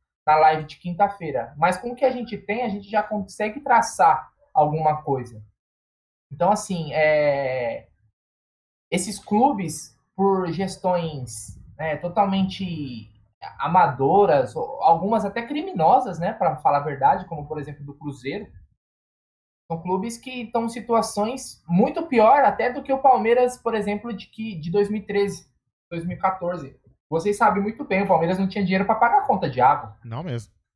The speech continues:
Speaker 1: Né? Então, isso não é tão distante. Dois mil e treze não é tão, não é algo, meu, lá atrás, é, é algo próximo.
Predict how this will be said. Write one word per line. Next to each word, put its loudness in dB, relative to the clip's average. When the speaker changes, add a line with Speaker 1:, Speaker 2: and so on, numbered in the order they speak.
Speaker 1:
Né? -8
Então, 2
isso 0
não 6
é 6
tão 4
distante. 0
Dois -4
mil 0
e -8
treze 2
não 2
é 4
tão, -4
não 0
é 2
algo, 2
meu, 0
lá -4
atrás, 2
é, -2
é 4
algo 4
próximo. 4